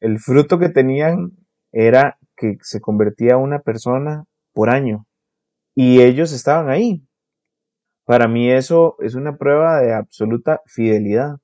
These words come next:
Seguir ahí, seguir en la tarea, a pesar de que los resultados lleguen tan despacio y que cueste tanto. O sea, no me imagino otra forma de fidelidad, porque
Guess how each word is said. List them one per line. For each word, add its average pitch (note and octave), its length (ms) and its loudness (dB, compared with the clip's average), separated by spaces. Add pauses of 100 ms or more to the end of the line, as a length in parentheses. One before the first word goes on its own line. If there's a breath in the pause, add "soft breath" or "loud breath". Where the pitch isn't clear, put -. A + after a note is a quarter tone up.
(1000)
Seguir A#2 540 0
ahí, D3+ 380 -2 (640)
seguir A2+ 460 -4
en D3 160 -6
la D3 160 -4
tarea, C3 460 -2 (720)
a B2 180 0
pesar A#2 400 0
de A2+ 180 -6
que A2+ 180 -4
los A2 220 -4
resultados A2+ 680 0
lleguen D#3+ 640 -6 (180)
tan A2+ 260 -4
despacio D3+ 800 -2 (520)
y A2 160 -10
que A2 140 -8
cueste B2 360 -2
tanto. D3+ 500 -4
O A#2 60 -18
sea, B2+ 220 6
no B2 280 -4
me D3+ 100 -2
imagino D#3+ 480 -2
otra D3+ 300 -2
forma D#3 380 -2
de D3+ 80 -2
fidelidad, A#2 540 -4
porque G#2+ 380 -10